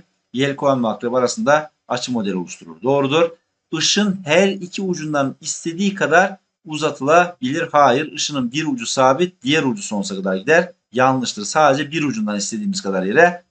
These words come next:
uzatabiliriz. Aşağıdaki kalem modellerinin doğru ve ışınlar hangisini temsil eder? Bakın her iki ucu da sonsuza gittiği için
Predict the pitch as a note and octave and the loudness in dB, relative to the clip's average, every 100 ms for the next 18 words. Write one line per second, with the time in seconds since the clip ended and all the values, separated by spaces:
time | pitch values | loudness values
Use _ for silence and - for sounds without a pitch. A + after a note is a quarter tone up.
0 | - A2+ - C#3 G2 - - - _ _ | -12 -10 -4 -4 -4 -8 -12 -14 _ _
1 | _ _ _ _ D3 D3+ G3 G3 F#3 G3 | _ _ _ _ -6 -2 -2 2 2 2
2 | F#3+ F3+ E3+ E3+ G3+ D#3 C3+ D#3+ E3+ F#3 | 2 0 0 0 0 -2 -2 0 2 2
3 | G3 G3 F3 - E3+ F#3 F3 G3 F#3+ - | 2 0 -2 -4 -2 0 2 4 2 -2
4 | D3 C3 G#2 G2+ G2 G2 _ D3+ F3+ F3+ | -4 -4 -4 -4 -6 -8 _ -2 0 -2
5 | - F3 D3+ C3+ C3 - D#3 D#3+ D#3 C#3 | -6 -8 -6 -4 -4 -2 -4 -2 -4 -4
6 | C#3+ D3+ F3 C#3 E3+ F#3 | -6 -6 -6 -2 -2 -2